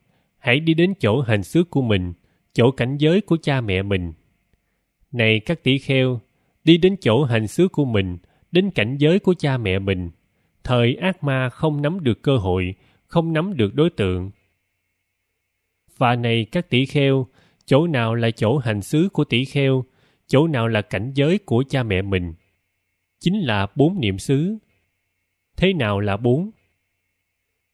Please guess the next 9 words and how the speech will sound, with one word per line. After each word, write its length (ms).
Ở 180
đây, 360
này 260
các 260
tỷ 140
kheo, 420
tỷ 120
kheo 320
trú 360